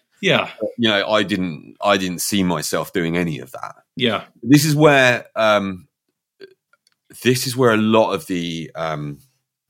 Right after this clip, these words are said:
Speaker 2: d-, uh, you know, the doubt in my ability of life generally in terms of what I'm doing,
Speaker 1: Mm.
Speaker 2: it's really starting to set home now. I feel like I failed the Navy. I struggled when I,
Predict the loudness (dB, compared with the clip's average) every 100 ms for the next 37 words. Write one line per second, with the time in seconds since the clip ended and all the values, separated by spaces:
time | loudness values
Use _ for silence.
0 | _ _ _ -20 -16 -12 -12 -10 -6 -4
1 | -6 0 2 2 0 -2 -2 0 0 0
2 | -2 -6 -6 -8 -12 -14 -8 -8 -8 -10
3 | -16 -20 _ _ _ -6 -2 -2 -4 -4
4 | -6 -8 -12 -12 -8 -8 -8 -8 -8 -8
5 | -6 -2 -2 -4 -14 _ -10 -6 -4 -4
6 | -8 -16 -12 -8 -2 0 0 -2 -4 -6
7 | -6 -6 -4 -4 -4 -4 -6 -8 _ _
8 | -20 -10 -8 -2 0 -2 -6 -4 0 2
9 | 0 -4 -2 -4 -8 -14 _ _ -8 -6
10 | -6 -2 -2 -2 -6 -8 -6 -4 -4 -8
11 | -12 _ _ _ _ _ _ _ -12 -8
12 | -6 -8 -10 -12